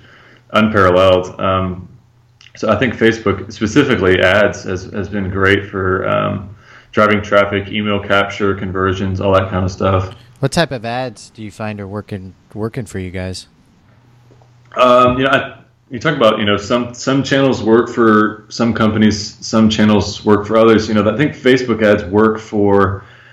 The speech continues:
Speaker 1: um, at least what I've seen is they work for more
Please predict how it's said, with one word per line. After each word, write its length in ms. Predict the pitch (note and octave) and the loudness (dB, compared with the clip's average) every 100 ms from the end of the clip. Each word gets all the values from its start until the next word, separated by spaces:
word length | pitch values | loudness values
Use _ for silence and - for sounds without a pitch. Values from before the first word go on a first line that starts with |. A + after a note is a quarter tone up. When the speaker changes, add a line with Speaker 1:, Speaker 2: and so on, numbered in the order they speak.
| _ _ _ | _ _ _
Speaker 1:
um, 300 | - G2 F#2+ | 0 2 2
at 100 | F#2+ | 2
least 260 | B2+ A#2+ - | 0 0 -2
what 160 | A2+ A2 | 0 2
I've 140 | A#2+ | 0
seen 320 | - G2+ G2+ | -2 -4 -4
is 120 | G2+ | -4
they 80 | G#2+ | -4
work 280 | G2 G#2+ G#2+ | 0 0 -2
for 520 | - G2+ G2 F#2+ F#2+ - - | -4 0 2 2 -2 -12 -4
more 160 | A2 | 0